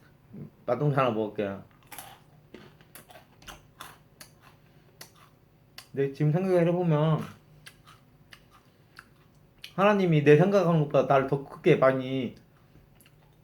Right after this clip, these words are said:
내 생각보다 하나님 생각이 더 크-, 깊다고 하잖아요. 그같이 널, 날 많이 더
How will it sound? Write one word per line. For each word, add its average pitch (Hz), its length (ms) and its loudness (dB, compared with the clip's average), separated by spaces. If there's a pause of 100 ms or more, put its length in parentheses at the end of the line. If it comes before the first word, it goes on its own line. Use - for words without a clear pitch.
(1900)
내 180 280 4
생각보다 196 600 2
하나님 185 260 2
생각이 202 320 0
더 156 160 0
크-, - 300 -8
깊다고 156 380 0
하잖아요. 139 500 -2
그같이 127 580 -4
널, 127 280 -2
날 123 240 4
많이 131 340 -6
더 120 240 -4